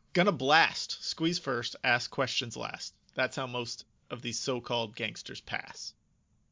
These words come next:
Um, if it's gonna come down to a firefight, Biggie makes sure he shoots first and asks questions later, just like Han Solo. Which I, I,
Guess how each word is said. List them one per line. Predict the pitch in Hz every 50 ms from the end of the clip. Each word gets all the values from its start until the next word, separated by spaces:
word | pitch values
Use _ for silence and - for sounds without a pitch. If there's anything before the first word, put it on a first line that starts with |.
| _ _ _
Um, | 123 123 120 117 117 117 - - -
if | 123
it's | 123 120
gonna | 175 180 175
come | - 208 180
down | 170 185 185
to | 175
a | 147
firefight, | - - 175 185 185 180 - 139 135 123 - -
Biggie | - 135 151 160
makes | 151 147 139 -
sure | - 156 147
he | 143 151
shoots | 135 - - 151 - -
first | - 127 123 151 - -
and | 117 120
asks | 120 131 -
questions | - 160 143 - - 170 139
later, | 139 202 311 - _ _ _ -
just | - 120 -
like | - 156 -
Han | 175 180 175
Solo. | 175 202 190 196 165 - - _ _ _ _ _ _ _ _ _ _ _ _ _ _ _ _ _ _ _ _ _
Which | - 139 -
I, | 139 123 - -
I, | 135 131